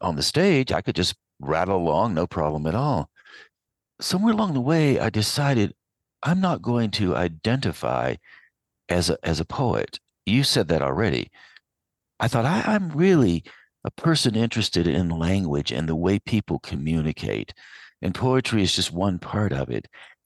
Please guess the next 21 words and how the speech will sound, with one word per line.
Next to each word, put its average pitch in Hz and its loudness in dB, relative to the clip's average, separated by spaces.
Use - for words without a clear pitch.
And 101 0
I 95 0
also 123 2
came 95 0
around 87 2
to 71 -4
thinking 87 -2
that 82 0
the 90 0
mess, 98 2
those 98 0
really 85 2
messy 85 0
things 82 0
that - -4
we 78 0
do 90 2
that 76 0
we 78 -2
don't 87 -2
think 82 -2